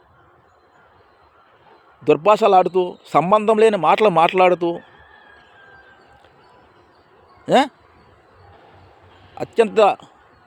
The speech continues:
మ్, నీచాతి నీచమైన భా-, వ-, వ-, వల్గర్ భాషతో మాట్లాడుతూ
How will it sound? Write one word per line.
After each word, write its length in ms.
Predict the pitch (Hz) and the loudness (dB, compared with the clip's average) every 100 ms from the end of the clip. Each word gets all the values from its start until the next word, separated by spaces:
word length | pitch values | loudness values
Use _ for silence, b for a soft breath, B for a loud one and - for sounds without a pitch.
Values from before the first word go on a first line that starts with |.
| 127 | -18
మ్, 680 | 127 117 117 113 110 - - - - - - | -14 -12 -12 -14 -14 -16 -18 -20 -20 -20 -14
నీచాతి 760 | 127 117 127 175 - 240 233 247 | -10 -6 0 0 2 0 0 -2
నీచమైన 480 | 220 214 208 202 190 | -2 -2 -4 -2 0
భా-, 260 | 156 170 | 4 4
వ-, 260 | 147 123 117 | 2 -2 -6
వ-, 240 | 117 120 113 | -6 -6 -2
వల్గర్ 380 | 123 160 226 | -2 0 0
భాషతో 460 | 202 202 196 180 220 | 2 0 0 -2 -2
మాట్లాడుతూ 640 | 160 165 196 190 175 170 | 0 -2 0 -2 -2 -8